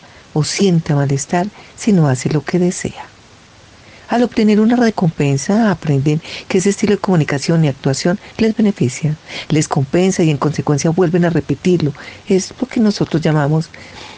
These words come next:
un refuerzo. Nuestra sumisión en nada beneficia a quien ejerce este estilo de comunicación, ya que es la recompensa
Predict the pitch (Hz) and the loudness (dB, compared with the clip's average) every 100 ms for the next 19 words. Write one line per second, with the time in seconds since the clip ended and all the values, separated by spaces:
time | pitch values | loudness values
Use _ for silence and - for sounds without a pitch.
0 | - - - - 175 156 - - 147 - | -20 -20 -20 -2 2 2 0 -4 -4 -2
1 | - - - - - - - - - - | -6 -6 -10 -14 -20 -20 -20 -20 -20 -20
2 | - - - - - - - - - - | -20 -20 -20 -20 -20 -20 -20 -20 -20 -20
3 | - - - - - - - - - - | -20 -20 -20 -20 -20 -20 -20 -20 -20 -20
4 | - - - - - 185 - 170 180 170 | -20 -20 -20 -10 0 0 2 0 2 2
5 | 156 - 190 175 147 - - - - 147 | 2 2 2 2 0 -6 -16 -10 -2 2
6 | 143 139 147 151 160 139 139 - 190 - | 2 2 2 2 2 2 0 0 0 0
7 | - 139 151 - - - 233 214 175 160 | -2 -2 -2 -10 -12 -6 -2 0 4 4
8 | 156 - 147 - 147 - - 151 139 135 | 2 -2 -4 -2 -4 -2 0 2 0 -4
9 | - - - 156 151 143 135 139 - 151 | -14 -12 -6 -2 0 0 0 -2 -2 -2
10 | 143 151 - - - - 139 123 147 165 | -2 -4 -10 -20 -18 -6 -4 -2 0 2
11 | 214 220 214 - 139 143 139 139 | 2 0 0 -2 -2 0 0 -2